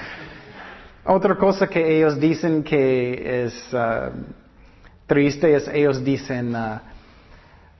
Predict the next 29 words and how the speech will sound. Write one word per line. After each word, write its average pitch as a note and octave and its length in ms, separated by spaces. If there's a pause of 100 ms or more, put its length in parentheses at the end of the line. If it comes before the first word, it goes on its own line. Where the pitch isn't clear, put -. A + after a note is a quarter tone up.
lo D#3 180
mismo F3 280
con C#3+ 180
Jesús. D3 540
Cuando C#3 200
él D#3 60
estaba C#3+ 300
caminando C3 580
en B2+ 80
el A#2 120
agua, D#3 320
ellos C3+ 240
dicen, B2+ 280
"Oh, A3+ 300
ellos F#3 220
estaban D3+ 380
muy D3 180
cerca C3+ 400
de, B2 280
de A#2+ 460
orilla, C3+ 520
y C3 60
entonces C3+ 540 (280)
él D3 100
estaba D3 280
caminando C#3 520
solamente C#3 400
poquita A#2+ 520
agua". C3 300